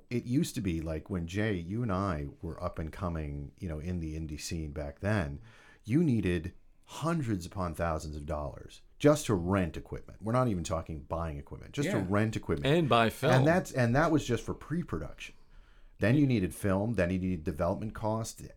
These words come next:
Speaker 1: if you even had the money to do any kind of dailies or anything like that. And then you had to rent a studio and all that stuff. Today, I can walk into a Best Buy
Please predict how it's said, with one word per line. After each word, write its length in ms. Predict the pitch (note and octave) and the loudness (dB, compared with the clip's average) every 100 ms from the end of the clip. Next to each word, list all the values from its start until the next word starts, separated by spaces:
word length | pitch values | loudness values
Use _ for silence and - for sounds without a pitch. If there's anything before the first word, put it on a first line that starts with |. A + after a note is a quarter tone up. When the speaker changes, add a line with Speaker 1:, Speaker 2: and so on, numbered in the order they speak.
| - - - | -16 -16 -16
Speaker 1:
if 180 | - - | -14 -12
you 180 | F#2+ G#2 | -8 -4
even 200 | F#2+ F2 | -4 -4
had 160 | F2 | -4
the 60 | E2 | -4
money 300 | E2+ G2 A2 | -2 -2 0
to 100 | G2 | -2
do 160 | F#2 | -2
any 100 | F2+ | -2
kind 160 | E2+ F2 | -2 -4
of 100 | D2+ | -4
dailies 480 | D#2+ E2 F2+ F#2 F2 | -4 -2 -2 -2 -2
or 80 | E2 | -2
anything 420 | E2 D#2+ E2 E2 | -4 -4 -4 -4
like 200 | D#2+ D#2+ | -4 -4
that. 260 | F2 F2+ - - - | -2 -2 -4 -10 -6
And 100 | A2 | 2
then 120 | A#2+ A#2+ | 4 6
you 80 | |
had 60 | A2 | 4
to 60 | G2+ | 4
rent 200 | G2+ G2 | 4 2
a 20 | |
studio 580 | - D3+ C#3+ C3+ C3 A#2 | 2 4 4 4 2 2
and 140 | G2 | 0
all 180 | A#2+ A#2+ | 2 4
that 200 | G#2+ F#2 | 6 4
stuff. 320 | - D2+ - - - - | -2 -6 -8 -16 -20 -10
Today, 640 | - D3 D3 E3+ A#2+ G2+ - | -2 2 4 4 2 0 -2
I 200 | G2+ C#3+ | -4 -2
can 260 | F3+ F3 D3+ | -2 -2 0
walk 280 | A#2+ A2+ A2 | 0 -2 -2
into 320 | G2 F#2 F2 | -2 -2 -4
a 40 | |
Best 340 | D2+ D#2 A2+ - | -2 -2 -4 -4
Buy 300 | - - | -8 -10